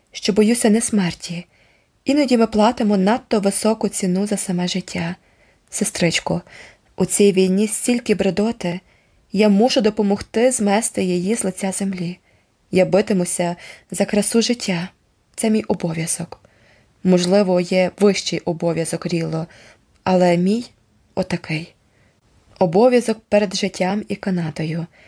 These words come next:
І я мушу виконати його. Ріло, сьогодні до мене вернулася самоповага. Уперше після Джемового від'їзду. Я навіть міг би написати вірш», засміявся Волтер. «А ще від серпня був не здатен скласти ані рядка.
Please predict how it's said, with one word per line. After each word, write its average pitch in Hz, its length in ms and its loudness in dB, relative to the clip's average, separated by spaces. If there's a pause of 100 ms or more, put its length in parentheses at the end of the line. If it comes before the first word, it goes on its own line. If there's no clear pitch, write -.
(400)
І 202 120 4
я 185 180 6
мушу 202 440 2
виконати 180 560 -4
його. 175 360 -8 (560)
Ріло, 165 380 0 (420)
сьогодні 208 380 2
до 190 140 4
мене 202 260 4
вернулася 185 520 0
самоповага. 180 800 -4 (440)
Уперше 202 720 0 (320)
після 196 300 0
Джемового 190 600 2
від'їзду. 170 640 -4 (580)
Я 196 120 4
навіть 208 240 4
міг 214 200 2
би 214 100 0
написати 214 500 -2
вірш», 185 440 -4 (140)
засміявся 175 600 -2
Волтер. 170 380 -4 (520)
«А 214 80 2
ще 214 240 2
від 196 120 2
серпня 208 460 2
був 190 200 0
не 190 120 4
здатен 208 440 0
скласти 208 560 0
ані 254 300 0
рядка. 175 520 -4